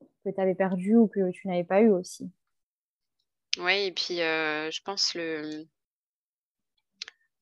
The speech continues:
Speaker 2: comme j'étais assez indépendante et assez, heu, j'ai un côté un peu, hem, où j'ai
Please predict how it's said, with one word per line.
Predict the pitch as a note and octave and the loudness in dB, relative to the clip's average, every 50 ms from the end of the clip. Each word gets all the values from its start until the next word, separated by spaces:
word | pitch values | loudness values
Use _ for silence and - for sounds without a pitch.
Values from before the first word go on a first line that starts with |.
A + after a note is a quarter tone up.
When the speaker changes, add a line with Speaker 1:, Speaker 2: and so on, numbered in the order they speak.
| _ _ | _ _
Speaker 2:
comme | - G3+ G3+ G#3+ | -4 -2 -2 -2
j'étais | G#3+ G3+ - - F3+ | -2 -4 0 2 2
assez | D#3+ E3+ - - A3 G3+ - | 2 2 0 -4 -6 -4 -4
indépendante | F#3+ F#3 F3+ F#3+ F3 - F#3 F#3+ F#3+ F#3 F#3+ F#3+ F#3+ G3 G3 G3 F#3+ - F3+ | -2 -4 -2 -4 -4 -4 -4 -6 -4 -4 -4 -2 -2 -4 -4 -6 -6 -6 -6
et | D#3+ D3+ | -4 -4
assez, | D#3 D#3+ - - - F3 E3+ E3+ E3+ | -6 -6 -8 -8 -8 -6 -4 -4 -4
heu, | D#3+ D#3 D3+ D#3 D3+ D3+ D3+ D3 D3 D3 E3 D#3+ D#3+ - E3 _ _ _ _ _ _ _ - - - - | -4 -6 -6 -8 -8 -10 -10 -12 -12 -14 -14 -14 -14 -16 -18 _ _ _ _ _ _ _ -20 -18 -10 -4
j'ai | - F3 | -2 -2
un | E3 E3 F3 | -2 -2 -2
côté | - F#3 - - G3+ G3 | -4 -6 -6 -4 -4 -4
un | F3+ F3 | -4 -4
peu, | F3 - F#3+ F3+ F3+ F3+ F3 E3 D#3 D3+ D3+ C#3+ | -6 -8 -6 -6 -4 -4 -4 -4 -6 -6 -10 -12
hem, | - - - _ _ - | -16 -18 -20 _ _ -18
où | F3 D#3+ | -12 -8
j'ai | E3 - E3+ D3+ - | -6 -4 -6 -6 -8